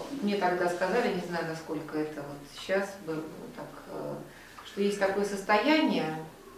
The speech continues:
э, и оно описано, причём, ну, вот, в-, вра-, врачебное, когда ч-, ну, человек в начале л-, ломки, э, там,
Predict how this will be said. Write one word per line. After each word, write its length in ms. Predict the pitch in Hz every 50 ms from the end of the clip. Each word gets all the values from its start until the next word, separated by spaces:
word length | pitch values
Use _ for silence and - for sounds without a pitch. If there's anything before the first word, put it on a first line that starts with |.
| - - - - - - - - - - - - - -
э, 360 | 170 170 170 165 165 165 170
и 40 | 170
оно 340 | 175 180 180 180 180 180 175
описано, 840 | 175 180 180 175 175 175 - - 165 156 151 151 151 151 147 147 147 -
причём, 480 | - - - 165 156 156 151 151 151 156 160
ну, 60 | 185
вот, 200 | 196 180 175 170 - - - -
в-, 260 | - 156 156 - - 170
вра-, 160 | 175 175 156
врачебное, 880 | 151 180 180 180 180 180 - - 151 156 156 151 151 151 156 - - - - -
когда 520 | - 165 160 156 165 170 165 160 160 160 - - - - -
ч-, 180 | - - - -
ну, 200 | 214 240 208 -
человек 320 | - - 202 202 202 196
в 40 | 190
начале 600 | 190 196 190 - 202 185 185 180 175 175 175 175
л-, 920 | - - 180 180 - - - 156 156 160 156 156 - - - - - - - - - - - -
ломки, 420 | 175 185 180 180 180 - 175 170 165
э, 420 | 165 156 156 151 147 147 151 151 151
там, 100 | 147